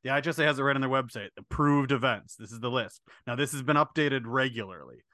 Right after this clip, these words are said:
So we'll see if somebody else gets added over the weekend. But that means, like, right now, it's not in the, um, Chicago Heights Classic, which probably our highest profile local, right?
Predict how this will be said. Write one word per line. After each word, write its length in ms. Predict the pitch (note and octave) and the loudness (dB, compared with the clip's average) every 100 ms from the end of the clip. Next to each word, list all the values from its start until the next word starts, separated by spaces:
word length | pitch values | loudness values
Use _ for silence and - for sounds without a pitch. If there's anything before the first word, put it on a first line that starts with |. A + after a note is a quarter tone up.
| _ - | _ -12
So 120 | B2+ | -6
we'll 140 | C3 | -4
see 220 | B2+ C#3+ | -4 -2
if 80 | C#3 | -2
somebody 320 | - C3+ C3 | -2 -2 0
else 160 | C3 B2+ | -2 -2
gets 180 | B2 - | -6 -4
added 240 | B2+ B2+ | -2 0
over 220 | B2 A2 | -2 -4
the 80 | A2 | -8
weekend. 500 | G#2+ E3 - G#2+ G#2+ G#2 - _ | -6 -6 -4 -6 -8 -12 -20 _
But 80 | A#2 | -2
that 140 | D3 | 0
means, 220 | C#3+ D#3 | 2 2
like, 100 | C3 | 2
right 160 | A#2+ C3+ | 0 0
now, 160 | C3+ B2+ | 0 -2
it's 140 | B2 | -4
not 320 | A#2 B2+ B2+ | -2 2 2
in 220 | B2 B2+ | 0 -4
the, 240 | A2+ G#2+ G#2 | -4 -6 -8
um, 360 | G2+ F#2 F2+ G2+ - - | -10 -12 -16 -20 -20 -14
Chicago 360 | - B2+ G#2+ | -4 -2 -2
Heights 160 | G#2 - | -8 -8
Classic, 440 | - A#2 F2+ - _ _ _ _ _ _ _ _ _ _ | -8 -8 -8 -20 _ _ _ _ _ _ _ _ _ _
which 520 | A2 G2+ - - - - _ _ _ _ | -18 -16 -18 -20 -20 -20 _ _ _ _
probably 400 | G2 A#2 A#2 G#2+ | -8 -6 -6 -6
our 80 | F#2+ | -6
highest 280 | A2 A2 - | -4 -6 -6
profile 440 | A#2+ A2 A#2 G#2 | -8 -6 -8 -6
local, 420 | A2 C#3 F#2+ F2+ - | -8 -8 -12 -16 -18
right? 240 | - A2 | -14 -14